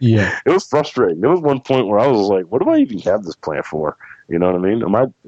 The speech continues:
Speaker 2: I mean, I mean, I know why I had it, but as far as the other things are, like, you know, besides smoking it, I was like, "What am I banging my head against this wall for?" If you know what I mean, you know?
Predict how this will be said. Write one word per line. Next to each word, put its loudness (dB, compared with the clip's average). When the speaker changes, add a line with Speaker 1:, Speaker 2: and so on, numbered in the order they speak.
Speaker 2:
I 2
mean, 0
I 0
mean, 2
I 2
know 0
why -2
I 0
had -4
it, -16
but -4
as -12
far 2
as -4
the 0
other -2
things -6
are, -2
like, -2
you 0
know, -4
besides 0
smoking 0
it, -6
I -8
was -6
like, -4
"What 0
am 0
I 2
banging 0
my 2
head 2
against -4
this -6
wall -4
for?" -6
If -18
you -8
know -6
what -8
I -12
mean, -10
you -8
know? -6